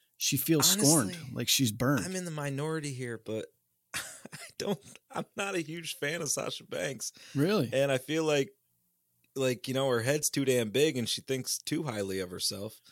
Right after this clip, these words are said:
Speaker 1: Which could be. She might think she's worth more
Speaker 2: Yeah.
Speaker 1: money. In the ring, I think, I really don't think there's very many people that can touch her. I think she's light years ahead of Becky. Hate me if you want to. Uh, I love Becky in N X T, but as she
Speaker 2: Yes.
Speaker 1: got better and better and better,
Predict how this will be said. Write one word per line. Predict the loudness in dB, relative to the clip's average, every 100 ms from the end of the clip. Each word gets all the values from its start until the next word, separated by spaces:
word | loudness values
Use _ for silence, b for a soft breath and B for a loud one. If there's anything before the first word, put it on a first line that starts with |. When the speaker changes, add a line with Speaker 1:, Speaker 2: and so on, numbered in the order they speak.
| b b b
Speaker 1:
Which | 0 2
could | 2 4
be. | 4 4 4
She | 2
might | 2 0
think | 0 0
she's | 0 0
worth | -2 0
more | 2 6
Speaker 2:
Yeah. | 4
Speaker 1:
money. | 4 4
In | 6 8
the | 6
ring, | 4 4 4
I |
think, | 2 0 0 -4 B B B 0
I |
really | 4 6 6
don't | 6 4
think | 2 -2
there's | -4
very | 0 0 0
many | -2 -2
people | -2 -2
that | -2 -4
can | -6
touch | -6 -8
her. | -6
I | -6
think | -4 -2
she's | -2 -2 -2
light | -2 0
years | 0 -2
ahead | 0 0
of | 0
Becky. | 0 0 0 0 B B B
Hate | 2 4
me | 4
if | 2
you | 0
want | 0 0
to. | -2 -4 -6 b b b -8
Uh, | -6 -4 -2
I |
love | 0 2 2
Becky | 0 0 2
in | 4
N | 4 2
X | 2 2
T, | 6 8 6 -2 b b b -2
but | 2
as | 4 4
she | 4
Speaker 2:
Yes. | 4
Speaker 1:
got | 4 2 0 -8 -8
better | -2 2 2 2
and | 2
better | 0 0 0
and | 0
better, | 2 2 0 -2